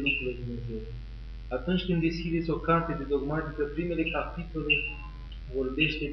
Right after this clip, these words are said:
despre cunoașterea lui Dumnezeu. Și cunoașterea lui Dumnezeu se realizează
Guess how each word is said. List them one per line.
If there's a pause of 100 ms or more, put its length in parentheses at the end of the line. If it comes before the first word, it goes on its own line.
despre (920)
cunoașterea (300)
lui
Dumnezeu. (1500)
Și (120)
cunoașterea
lui
Dumnezeu (760)
se
realizează